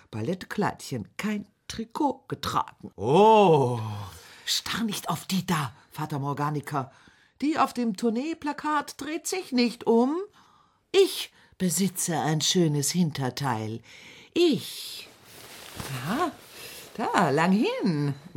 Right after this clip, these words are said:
Speaker 1: Lang doch hin. Gefällt es dir?
Speaker 2: Äh, Ma'am, es ist, äh,
Speaker 1: Nun, mein Lieber, was ist es, hm? Was?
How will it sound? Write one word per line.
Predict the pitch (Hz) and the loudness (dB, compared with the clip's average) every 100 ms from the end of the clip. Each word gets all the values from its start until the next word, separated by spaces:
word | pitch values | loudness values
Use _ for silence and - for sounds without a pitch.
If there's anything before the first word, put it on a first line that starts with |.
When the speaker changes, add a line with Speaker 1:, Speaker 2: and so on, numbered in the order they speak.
| 113 101 104 | -8 -8 -10
Speaker 1:
Lang | 135 | -8
doch | 160 139 - | -6 -6 -8
hin. | - 135 185 - - - - - - - - | -8 -4 -4 -6 -12 -18 -20 -20 -20 -20 -16
Gefällt | - 139 - | -10 -6 -6
es | 320 - | -8 -10
dir? | - 453 466 453 | -6 -2 2 0
Speaker 2:
Äh, | 104 101 98 | -2 -10 -12
Ma'am, | 98 113 131 117 | -8 -4 -4 -4
es | 107 101 | -4 -4
ist, | 120 107 - | -2 -2 -2
äh, | 117 101 - 208 190 | -4 -4 -12 -16 -4
Speaker 1:
Nun, | 262 240 180 170 277 508 339 190 247 - - - | 0 2 2 2 0 0 2 0 -2 -10 -20 -10
mein | 214 196 | -2 0
Lieber, | 196 269 | 2 2
was | 269 302 | 2 2
ist | - 156 - 117 | 0 -2 -6 -8
es, | 101 104 | -4 0
hm? | 160 175 453 - - - - - 427 466 | 4 4 4 -2 -20 -20 -20 -2 4 6
Was? | 247 139 - - - | 6 4 0 -2 -4